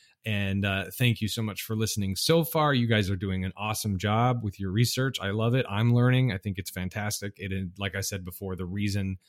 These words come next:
that I started this podcast is for this type of show. So thank you for that.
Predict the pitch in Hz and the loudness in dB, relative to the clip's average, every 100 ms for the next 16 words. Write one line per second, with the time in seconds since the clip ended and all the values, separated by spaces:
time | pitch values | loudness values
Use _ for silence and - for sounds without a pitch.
0 | _ _ _ 101 87 87 - 95 101 110 | _ _ _ -6 -6 -4 -4 -2 -2 2
1 | 123 - 120 120 - 127 117 - 92 - | 0 0 -2 -2 -4 -2 -2 -4 -10 -10
2 | _ _ - 104 90 98 95 - - - | _ _ -4 -2 0 0 -2 -4 -10 -4
3 | 110 90 85 - 73 76 - 92 117 117 | -4 -4 -6 -6 -6 -12 -12 -2 2 2
4 | 107 - 92 92 | 0 -6 -4 -4